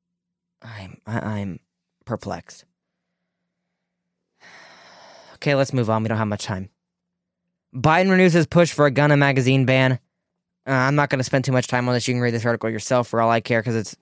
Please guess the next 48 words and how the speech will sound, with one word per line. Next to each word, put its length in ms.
it, 300
it's 380
unconstitutional. 840
It's 120
not 160
gonna 140
pass. 400
I 140
don't 200
think, 460
um, 360
I, 240
I 40
don't 180
think 260
Manchin 300
will 80
let 120
it 60
pass 300
anyway 360
if 140
it's 100
a, 180
if 100
it's 120
legislation. 600
But 80
I 60
have 80
this 120
copy 340
right 160
here, 220
the 60
Constitution 500
of 60
the 60
United 280
States. 280
I 40
got 180
this 160
at 80
a 60
campaign 480
event. 300
Um, 420